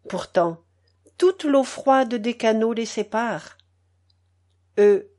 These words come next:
également avaient l'air de poursuivre chacun des songes sans les mêler. Un grand mystère morose régnait entre eux, froid aussi, et impénétrable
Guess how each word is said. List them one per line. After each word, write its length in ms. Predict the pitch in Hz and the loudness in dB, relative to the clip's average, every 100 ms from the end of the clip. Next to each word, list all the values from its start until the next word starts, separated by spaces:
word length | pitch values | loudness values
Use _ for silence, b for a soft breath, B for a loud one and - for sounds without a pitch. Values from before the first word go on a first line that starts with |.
| - | -2
également 760 | 220 220 208 202 202 196 202 - b b - | 0 2 0 2 0 0 -2 -6 b b -2
avaient 280 | 196 220 | 0 0
l'air 260 | 214 214 214 | 0 0 -2
de 120 | 202 | -6
poursuivre 680 | 208 208 202 - 220 202 196 | -8 -10 -10 -8 -6 -6 -8
chacun 540 | 190 - 285 294 294 277 | -4 -2 -2 -2 -2 -2
des 160 | 262 | -2
songes 640 | 254 - 175 208 220 175 - _ _ _ | -6 -6 -2 -2 -4 -6 -12 _ _ _
sans 320 | - - 196 | -14 -4 -2
les 140 | 220 247 | 0 -2
mêler. 460 | 277 285 165 - _ _ _ _ _ _ _ _ _ _ _ _ _ - | -2 -4 -8 -10 _ _ _ _ _ _ _ _ _ _ _ _ _ 0
Un 160 | 226 226 | 2 4
grand 360 | 208 196 220 226 | 0 0 0 2
mystère 640 | 214 196 - 214 202 196 | -4 -6 -4 -2 -2 -4
morose 720 | 185 185 185 180 180 175 165 | -2 -2 0 2 2 -2 -8
régnait 560 | - 185 185 170 165 151 | -4 -4 -2 -2 -4 -8
entre 360 | 147 - - | -10 -10 -10
eux, 100 | - - _ b b b b b b | -10 -12 _ b b b b b b
froid 500 | - - 190 196 202 | -18 -10 4 4 4
aussi, 500 | 143 139 - - - _ _ _ _ - | 0 -6 -8 -10 -14 _ _ _ _ 0
et 200 | 214 226 | 4 4
impénétrable 1000 | 208 277 262 262 - - 143 151 175 | 2 0 0 -2 -6 -6 -6 -6 -10